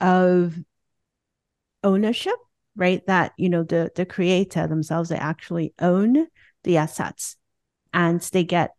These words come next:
a much fairer share and payout. I, I think those are important, um, in terms of,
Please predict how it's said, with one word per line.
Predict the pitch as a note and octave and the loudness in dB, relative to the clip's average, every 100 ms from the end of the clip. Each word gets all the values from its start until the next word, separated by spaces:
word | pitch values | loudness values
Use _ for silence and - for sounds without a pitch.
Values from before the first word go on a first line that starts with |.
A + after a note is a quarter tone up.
| _ _ - | _ _ -2
a | F3 | 0
much | E3+ - - | 0 -2 -12
fairer | - G3+ F#3+ D#3 C3+ | -4 0 2 2 -2
share | - G#3+ G#3+ F3+ F#3 - - | -4 -4 -2 -4 -6 -8 -8
and | D#3 | -8
payout. | - D#3+ F#2 F#2 - - | -4 -4 -2 -4 -6 -10
I, | - | -4
I | F#3 | -2
think | F3+ F#3+ F3+ | 0 -2 0
those | F3+ F3+ | 0 0
are | E3 D#3+ - _ _ _ _ _ _ - | 0 -2 -6 _ _ _ _ _ _ 2
important, | G3+ G3 - - D3+ C#3 E3+ _ _ | 4 4 2 0 0 -2 -4 _ _
um, | E3+ E3+ E3 | -4 -2 -2
in | - E3 | -2 -2
terms | F3+ E3+ E3+ | 0 -2 0
of, | F3 F3 | 0 0